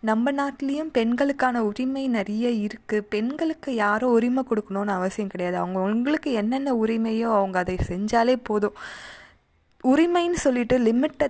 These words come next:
தாண்டி நம்ம எதுவுமே செய்யாம, நம்மளுக்கு என்ன தெரியும், நம்ம என்ன பண்ணணும், நம்மளுக்கே ஒரு அறிவு இருக்கும். அதை வச்சு நம்ம வளர்ந்தாலே நம்மளுக்கான ரெகக்னிஷன் நம்மளுக்கு கண்டிப்பா கிடைக்கும். நான், எனக்கு ரொம்ப பிடிச்சிருந்தது இவங்கள பத்தி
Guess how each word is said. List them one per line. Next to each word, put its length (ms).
தாண்டி 380
நம்ம 220
எதுவுமே 380
செய்யாம, 480
நம்மளுக்கு 400
என்ன 300
தெரியும், 420
நம்ம 240
என்ன 380
பண்ணணும், 480
நம்மளுக்கே 460
ஒரு 180
அறிவு 280
இருக்கும். 240
அதை 160
வச்சு 220
நம்ம 380
வளர்ந்தாலே 480
நம்மளுக்கான 480
ரெகக்னிஷன் 600
நம்மளுக்கு 340
கண்டிப்பா 420
கிடைக்கும். 580
நான், 200
எனக்கு 300
ரொம்ப 340
பிடிச்சிருந்தது 560
இவங்கள 300
பத்தி 280